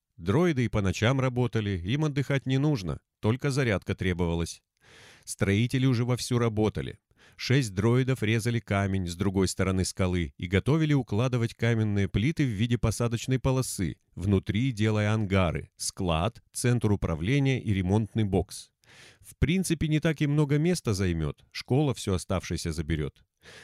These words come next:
Три оставшихся строительных дроида, используя строительный материал из камней, найденных на месте, и досок от корабля, стали строить на высоком фундаменте небольшие удобные хижины.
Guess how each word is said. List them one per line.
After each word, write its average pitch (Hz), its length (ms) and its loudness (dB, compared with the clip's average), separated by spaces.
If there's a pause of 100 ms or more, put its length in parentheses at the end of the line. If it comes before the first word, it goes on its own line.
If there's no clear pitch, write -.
(140)
Три 131 180 0
оставшихся 113 640 -2
строительных 95 640 -2
дроида, 151 460 2
используя 135 720 0
строительный 127 600 -2
материал 123 480 -2
из - 220 -4
камней, 117 640 2
найденных 90 580 0
на 90 120 0
месте, 85 440 -2
и 104 180 -2
досок 98 440 0
от 147 100 -4
корабля, 151 540 0 (340)
стали 135 380 0
строить 143 480 0
на 120 120 0
высоком 107 520 0
фундаменте 117 680 0
небольшие 101 640 0
удобные 95 520 2
хижины. 90 520 -2